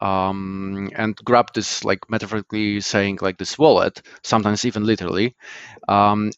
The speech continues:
and, uh, and, and they using our lack of attention. Uh, I'm not think-, I, I don't think that those people, they did it li-, like,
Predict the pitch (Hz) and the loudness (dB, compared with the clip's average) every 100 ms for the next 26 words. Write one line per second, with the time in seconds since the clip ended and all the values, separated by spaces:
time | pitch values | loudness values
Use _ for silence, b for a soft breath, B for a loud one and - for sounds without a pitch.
0 | - 110 110 110 110 110 110 110 104 110 | -4 0 2 4 2 0 -2 -2 0 2
1 | 110 110 - 113 110 110 113 107 - - | 2 2 -2 -4 -2 -2 -4 -6 -10 -6
2 | 110 107 - _ _ _ _ _ _ _ | -4 -4 -10 _ _ _ _ _ _ _
3 | - 120 117 107 135 139 135 131 131 127 | 0 2 0 -4 -2 -2 0 2 2 -2
4 | - - _ _ _ 113 113 120 120 117 | -10 -20 _ _ _ 4 8 8 6 4
5 | 110 131 131 127 - 160 - 69 82 - | 4 2 2 -2 -2 -2 -2 -8 -12 -18
6 | _ b b b b - 98 101 98 - | _ b b b b 2 4 6 6 6
7 | 131 175 - - - 143 135 - 131 131 | 6 4 2 -4 2 2 0 2 4 6
8 | 156 160 156 131 123 - _ _ - 131 | 6 4 2 6 6 4 _ _ 4 4
9 | 131 - 131 135 127 113 113 120 113 113 | 4 -2 -4 2 2 4 4 4 4 2
10 | 104 107 - - 110 95 | 0 -4 -6 -6 -6 -6